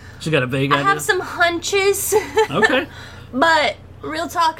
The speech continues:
Speaker 2: I don't. No.
Speaker 1: Honey hunches of oats? That was bad.
Speaker 2: Yeah.
Speaker 1: Okay. <laughs>
Speaker 2: Usually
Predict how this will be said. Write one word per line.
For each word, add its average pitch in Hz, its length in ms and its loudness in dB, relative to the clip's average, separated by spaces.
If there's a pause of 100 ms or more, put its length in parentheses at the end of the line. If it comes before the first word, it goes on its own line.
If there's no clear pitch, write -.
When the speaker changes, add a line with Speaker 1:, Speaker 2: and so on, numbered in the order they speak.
Speaker 2:
I 269 60 0
don't. 226 880 -4
No. 262 180 0
Speaker 1:
Honey 160 300 4
hunches 160 400 0
of 143 120 -6
oats? 175 360 -4
That - 160 -16
was 240 100 -10
bad. - 100 -2
Speaker 2:
Yeah. 311 920 2 (200)
Speaker 1:
Okay. - 280 -6
<laughs> - 60 -20
Speaker 2:
Usually 453 300 0